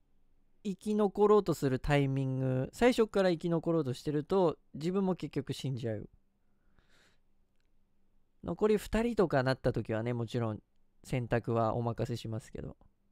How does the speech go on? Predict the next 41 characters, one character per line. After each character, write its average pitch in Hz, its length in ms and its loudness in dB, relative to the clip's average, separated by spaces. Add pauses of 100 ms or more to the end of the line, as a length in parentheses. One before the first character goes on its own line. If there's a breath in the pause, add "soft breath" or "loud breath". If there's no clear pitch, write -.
(1160)
最 170 120 -4
初 170 160 -2
か 160 200 2
ら 147 400 6 (420)
そ 135 220 -4
れ 131 100 0
は 127 140 0
ち - 80 -10
ょ - 20 -8
っ - 20 -8
と - 80 -6
ま 78 200 -8
ず - 160 -18
い。 - 100 -18 (2500)
リ 196 100 -2
コ 190 140 2
さ 139 160 2
ん 123 60 -2
初 - 180 -4
見 120 340 -2
で 113 140 -2
す。 113 160 -6
い 113 80 -4
ら 110 120 -2
っ - 20 -4
し - 240 -10
ゃ 110 80 0
い。 107 60 -2
ゆ 107 40 -4
っ 107 40 -8
く - 120 -10
り 113 80 -2
し - 60 -12
て 117 80 -4
っ - 20 -10
て - 100 -10
く 113 100 -6
だ 110 60 -4
さ 110 140 -6
い 107 60 -6
ね。 123 360 -4